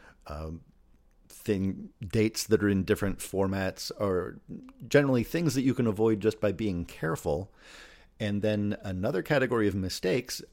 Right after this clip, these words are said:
are things that you can do while reaching for greatness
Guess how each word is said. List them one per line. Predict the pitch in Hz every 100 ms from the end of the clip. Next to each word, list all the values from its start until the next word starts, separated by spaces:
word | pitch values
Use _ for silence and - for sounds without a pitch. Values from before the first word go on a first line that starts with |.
| -
are | 101 90 - - - - _ _
things | - - 143 160 156 117
that | 135
you | 131
can | 127 117
do | 117 117 117 113 107
while | 101 101 101
reaching | 98 147 - 147 135
for | - 110
greatness | - 120 123 101 87